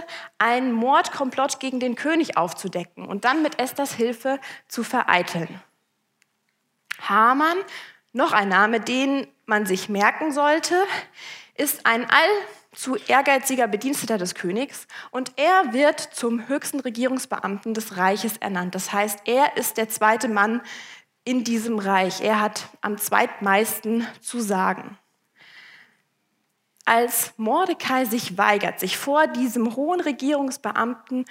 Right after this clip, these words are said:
zu verneigen, wird Haman so wütend, dass er nicht nur Mordecai hinrichten möchte, sondern er möchte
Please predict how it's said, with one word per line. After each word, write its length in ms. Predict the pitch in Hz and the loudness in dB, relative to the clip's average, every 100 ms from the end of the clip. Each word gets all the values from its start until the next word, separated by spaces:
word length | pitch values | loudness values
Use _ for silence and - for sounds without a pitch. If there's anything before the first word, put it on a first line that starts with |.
| - - | -14 -18
zu 220 | - - 233 | -8 -6 -4
verneigen, 840 | - 175 185 175 180 214 254 349 - _ _ _ _ _ _ _ _ | -2 -2 0 2 2 2 0 -2 -8 _ _ _ _ _ _ _ _
wird 340 | 277 269 330 - | -2 0 2 2
Haman 400 | 262 285 302 220 | 2 2 2 2
so 280 | 262 370 226 | 0 0 -2
wütend, 340 | 226 247 285 | -4 -2 -2
dass 160 | 233 - | -2 -2
er 120 | 262 | -2
nicht 240 | 302 - | -2 -2
nur 140 | 285 277 - - - | -4 -4 -8 -12 -4
Mordecai 840 | 240 349 392 247 - 185 196 214 - - _ | 2 4 4 2 0 2 2 0 -4 -20 _
hinrichten 680 | 233 214 220 220 - 240 | -4 -2 -2 -4 -6 -4
möchte, 380 | 247 294 - - | -2 -2 -2 -2
sondern 440 | 240 262 330 349 302 | 0 2 2 2 2
er 120 | 214 | 0
möchte 320 | 247 269 | 0 0